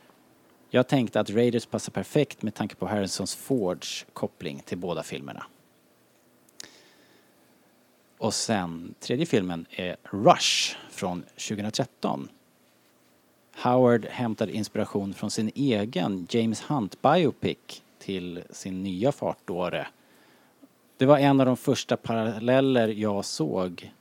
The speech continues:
Den där våghalsiga andan, men med en underliggande humanism som liksom är gömd under masken." Mm. <laughs> Okej,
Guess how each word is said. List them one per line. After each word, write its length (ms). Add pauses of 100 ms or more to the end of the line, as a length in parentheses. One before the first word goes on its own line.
(120)
Den 140
där 140
våghalsiga 880
andan, 540 (260)
men 200
med 120
en 100
underliggande 960
humanism 560 (120)
som 420
liksom 340
är 40
gömd 440
under 220
masken." 520 (2750)
Mm. 520 (1160)
<laughs> 800
Okej, 440